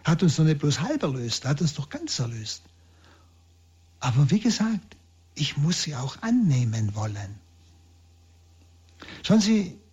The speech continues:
ich glaube, es kommt oft daher, dass wir zu wenig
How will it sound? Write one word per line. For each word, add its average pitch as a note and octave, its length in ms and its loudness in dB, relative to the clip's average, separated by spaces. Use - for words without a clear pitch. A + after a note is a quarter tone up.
ich - 120 -8
glaube, G#3 300 4
es G3 160 0
kommt F#3+ 320 4
oft - 240 -6
daher, D#3+ 480 6
dass C#3 180 -2
wir D#3 140 2
zu C3+ 200 -2
wenig D#3 460 4